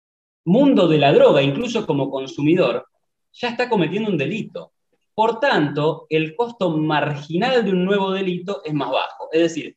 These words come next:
vos ya sos un delincuente. O sea que ahora se-, serás un delincuente peor, si es que encima de consumir drogas o venderlas, robás, eh, o matás. Ahora, si las drogas fueran legales, el costo marginal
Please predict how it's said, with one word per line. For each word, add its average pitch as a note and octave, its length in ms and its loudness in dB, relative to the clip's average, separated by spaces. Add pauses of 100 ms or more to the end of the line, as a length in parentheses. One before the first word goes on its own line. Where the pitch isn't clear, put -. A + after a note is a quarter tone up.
(140)
vos C#4+ 200 0
ya B3+ 120 4
sos - 260 -2
un D#3 140 2
delincuente. B2+ 800 -4 (340)
O D#3 80 -8
sea F3 180 -2
que G#3+ 60 -4
ahora B3+ 280 4 (320)
se-, - 320 -8
serás G#3+ 440 0
un A#3 120 -2
delincuente F3 720 2
peor, C3+ 480 0
si A#2+ 220 -10
es C3+ 100 -8
que C#3 400 -4
encima B2 420 -6
de A#2+ 120 2
consumir B2 420 -4
drogas D3 400 4 (140)
o A#2+ 120 0
venderlas, D#3 600 2 (300)
robás, D#3 840 2 (220)
eh, B2 380 -4
o A#2+ 100 -2
matás. - 640 -4 (640)
Ahora, C#3 640 2
si - 240 -20
las A2 160 -4
drogas F#3 380 2
fueran F#3+ 300 2
legales, C#3 640 0 (200)
el G#2 220 -10
costo E3 360 0
marginal A#2 840 -2